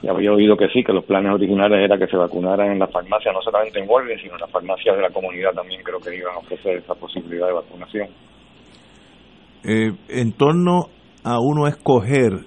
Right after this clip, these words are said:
Speaker 2: si uno tuviera ese, esa oportunidad, entre, eh, Pfizer,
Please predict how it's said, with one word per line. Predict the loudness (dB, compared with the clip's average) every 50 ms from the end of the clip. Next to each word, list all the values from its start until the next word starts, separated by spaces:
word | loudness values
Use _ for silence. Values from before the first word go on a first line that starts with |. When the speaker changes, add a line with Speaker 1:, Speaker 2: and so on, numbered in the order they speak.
| -16
Speaker 2:
si | -16 -8 -4 -2
uno | 0 0 0 0
tuviera | 0 0 2 2 2 2 0 -2 -4 -4
ese, | -4 -2 -2 -2 -2 -2 0 2 2 2 2 0 0 -2 -4
esa | -4 -4 -4 -4
oportunidad, | -2 -4 -4 -2 -2 -2 0 0 0 -2 -4 -6 -10 -20 -20 -20 -20 -20 -10 -4
entre, | -2 -2 -2 0 0 0 0 2 2 2 2 2 0 -2 -4 -6 -10 -20 -20 -20 -20 -20 -20 -12 -8
eh, | -6 -4 -4 -4 -4 -4 -6 -6 -8 -10 -14 -16 -18 -20 -20 -20 -20 -14 -6
Pfizer, | -4 0 0 2 0 0 0 0 2 2 2 0 -4